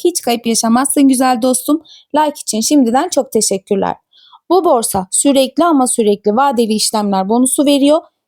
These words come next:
ve bütün kazançlarınızı çekebiliyorsunuz. Verdiği rakam ise tam yetmiş beş dolar. Bu gerçekten inanılmaz bir rakam. Buradaki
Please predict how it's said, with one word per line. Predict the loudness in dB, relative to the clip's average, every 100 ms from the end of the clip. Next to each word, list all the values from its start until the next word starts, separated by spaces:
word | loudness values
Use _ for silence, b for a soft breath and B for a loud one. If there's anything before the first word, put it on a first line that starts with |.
| -4
ve | -2
bütün | -2 -2 -2
kazançlarınızı | 0 0 -2 -2 0 0 0
çekebiliyorsunuz. | 0 -2 -2 0 0 0 -4 -8 -8 -12 _ b b b
Verdiği | 0 0 2 0 0
rakam | 0 0 0
ise | 0 -4 -6
tam | -4 -4 -4 -2
yetmiş | -2 0 -4 0
beş | 0 0
dolar. | 0 -2 -2 -8 _ _ -4
Bu | -2
gerçekten | 0 0 0 -2 0 2
inanılmaz | 2 2 2 2 2 0 0
bir | 0
rakam. | -2 -4 -10 -10 b b b 0
Buradaki | 2 2 0 0 -4